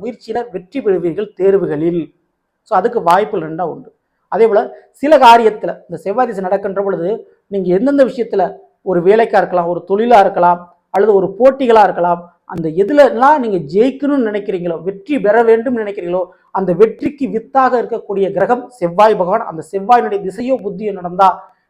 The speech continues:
நீங்க வெற்றியை நோக்கி கண்டிப்பா பயணிப்பீங்க. அந்த வெற்றி கிடைத்தே தீர்வதுல தான் சந்தேகம் இல்ல. மேலும் இந்த செவ்வாய் திசை, செவ்வாய் புத்தி நடக்கின்ற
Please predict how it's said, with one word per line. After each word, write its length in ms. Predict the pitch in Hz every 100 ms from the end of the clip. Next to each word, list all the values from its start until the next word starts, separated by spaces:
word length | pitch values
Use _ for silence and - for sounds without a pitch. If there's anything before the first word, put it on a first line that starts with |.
| _
நீங்க 260 | 196 202 170
வெற்றியை 360 | 196 196 277 247
நோக்கி 260 | 226 - 196
கண்டிப்பா 380 | 185 214 202 180 160
பயணிப்பீங்க. 500 | 185 226 - 196 226
அந்த 120 | 175 170
வெற்றி 300 | 196 196 247 _
கிடைத்தே 360 | 202 240 240 202
தீர்வதுல 420 | 208 202 180 170
தான் 140 | 202 160
சந்தேகம் 320 | 160 175 175
இல்ல. 100 | 202 233 _ _ -
மேலும் 320 | 247 240 220
இந்த 100 | 190 -
செவ்வாய் 320 | 208 254 269
திசை, 200 | 262 269 277 -
செவ்வாய் 320 | 180 214 185
புத்தி 200 | 196 202 185
நடக்கின்ற 420 | 196 220 220 190